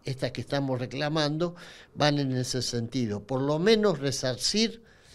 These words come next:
la pérdida que hoy estamos sufriendo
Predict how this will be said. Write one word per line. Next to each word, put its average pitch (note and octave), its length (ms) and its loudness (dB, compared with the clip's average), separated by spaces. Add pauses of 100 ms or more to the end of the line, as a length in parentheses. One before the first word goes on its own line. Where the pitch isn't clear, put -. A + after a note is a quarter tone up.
(160)
la B2 260 0
pérdida A#2+ 580 6
que D3 100 -4
hoy C#3+ 140 2
estamos C3 440 -4
sufriendo F3+ 760 2